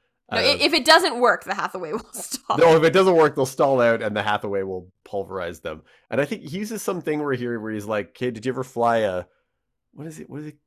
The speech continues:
Speaker 2: something, some kind of hopper thing?" And he's like, "You ever
Speaker 1: Yeah.
Speaker 2: pop the clutch or
Speaker 1: "You ever
Speaker 2: whatever?"
Speaker 1: pop
Speaker 2: And
Speaker 1: the
Speaker 2: I
Speaker 1: clutch?" <laughs>
Speaker 2: He's trying to make, like, a, a driving reference in, in here, and I was like,
Speaker 1: Yeah.
Speaker 2: "That's fun."
Speaker 1: Yeah.
Speaker 2: But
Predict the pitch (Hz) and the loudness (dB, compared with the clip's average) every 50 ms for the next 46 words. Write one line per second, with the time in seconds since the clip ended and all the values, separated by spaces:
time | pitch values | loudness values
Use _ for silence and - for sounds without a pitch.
0 | _ _ - - 143 147 147 131 120 117 107 - - - - 123 135 139 127 107 | _ _ -12 -12 -8 -6 -4 -4 -4 -4 -8 -10 -12 -12 -10 -6 -4 -2 -2 -2
1 | 98 - _ _ _ _ _ _ _ - 160 - - 127 127 127 131 127 127 127 | -4 -8 _ _ _ _ _ _ _ -16 -8 -2 0 0 0 0 -2 -4 -4 -4
2 | 131 - 135 131 127 127 127 110 101 104 113 113 233 220 196 175 160 147 - 139 | -4 -2 -2 -2 -2 -2 -4 -6 -6 -6 -6 -2 0 0 2 2 0 0 0 -2
3 | 139 - - - - - - 123 127 127 - - 120 104 104 110 117 120 120 117 | -2 -2 -6 -16 -8 -2 0 0 0 0 -2 -4 -6 -4 -4 -2 -2 -2 -2 -2
4 | 120 120 247 254 254 247 233 - - 240 269 311 - - - - - _ _ - | 0 2 2 0 0 -2 -10 -6 -4 -4 -4 -4 -4 -8 -12 -12 -14 _ _ -12
5 | - - 180 185 185 165 165 160 - 160 147 135 135 135 123 117 113 101 - _ | -4 0 2 2 4 4 2 2 2 2 -2 0 2 2 2 2 2 -2 -6 _
6 | _ _ _ _ _ _ - 123 123 110 117 123 123 123 135 135 135 127 120 113 | _ _ _ _ _ _ -4 -4 -4 -2 0 2 2 4 4 4 4 2 0 0
7 | 107 104 101 - 117 120 117 - - 120 110 107 101 - - - - 113 107 104 | -4 -12 -8 -2 0 0 2 2 0 -2 -4 -4 -6 -12 -12 -8 -6 -6 -6 -8
8 | 95 98 - - 110 107 107 107 113 104 98 95 95 95 95 95 92 - - - | -10 -16 -14 -12 -10 -10 -8 -8 -6 -4 -4 -4 -4 -4 -6 -8 -10 -12 -10 -8
9 | 101 101 101 101 101 98 - 104 - - - 87 82 82 85 85 - _ _ _ | -6 -6 -4 -6 -6 -6 -6 -8 -8 -8 -10 -10 -10 -10 -10 -14 -18 _ _ _
10 | _ _ _ - 233 143 90 87 85 | _ _ _ -10 -8 -8 -8 -8 -10